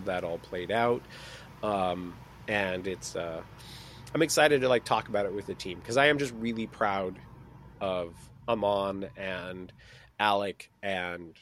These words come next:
um, Blair, 'cause there was a lot of times where people were asking me who was on my team, and when I said those three names, people were like, "Who?" And all three of those guys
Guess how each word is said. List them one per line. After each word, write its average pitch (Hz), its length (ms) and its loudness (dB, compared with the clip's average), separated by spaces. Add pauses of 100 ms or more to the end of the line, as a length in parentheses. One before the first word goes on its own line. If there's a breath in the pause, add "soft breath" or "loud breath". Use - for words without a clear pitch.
(240)
um, 85 540 -8 (100)
Blair, 98 480 2
'cause - 380 -4 (320 soft breath)
there 131 100 4
was 143 80 6
a 151 60 12
lot 139 180 12
of 135 60 6
times 127 220 4
where 113 60 0
people 117 260 0
were 110 120 8
asking 135 380 4
me 101 160 0
who 110 200 -2
was 117 140 2
on 107 140 4
my 95 120 0
team, 113 460 0 (300)
and 107 160 0
when 110 80 4
I 107 80 4
said 160 260 4
those 131 220 4
three 117 180 0
names, 131 380 4
people 135 300 -4
were 107 80 6
like, 90 240 0
"Who?" 220 240 0 (1200)
And 98 520 2 (720)
all 139 180 10
three 135 240 2
of 113 80 2
those 110 180 2
guys 95 460 -2